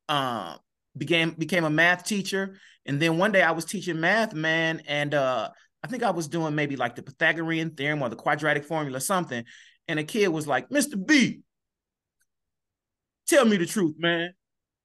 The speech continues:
We gonna ever use this?" And, you know, as educators, we try to come up with all of these smart things.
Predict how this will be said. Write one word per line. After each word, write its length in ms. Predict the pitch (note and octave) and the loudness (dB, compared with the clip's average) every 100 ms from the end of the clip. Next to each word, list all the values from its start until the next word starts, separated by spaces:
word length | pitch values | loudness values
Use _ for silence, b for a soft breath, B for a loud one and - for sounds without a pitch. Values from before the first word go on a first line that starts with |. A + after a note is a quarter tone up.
| _ _ _ _ - | _ _ _ _ -4
We 120 | D4 | 2
gonna 160 | E4 A#3+ | 4 4
ever 120 | G#3 | 4
use 340 | G#3 A#3 A3+ G3 | 4 4 4 2
this?" 400 | A3 G#3+ - - _ _ _ _ _ _ - | 2 2 -2 -14 _ _ _ _ _ _ -8
And, 100 | C4 | -4
you 80 | C4 | 0
know, 100 | G#3 | -2
as 100 | G3 | 0
educators, 420 | A3 G#3 G#3 F3 | -2 -2 -4 -4
we 100 | A3+ | -4
try 160 | B3+ F3+ | -2 -2
to 60 | |
come 140 | F#3 F#3 | -2 -6
up 80 | D#3 | -4
with 100 | D#3 | 0
all 220 | D#3+ E3 | 0 0
of 80 | E3 | -2
these 240 | D#3 - | -4 -4
smart 340 | F3 E3+ D#3+ | 0 0 0
things. 460 | F#3 F3 E3 D#3+ | -2 -4 -4 -6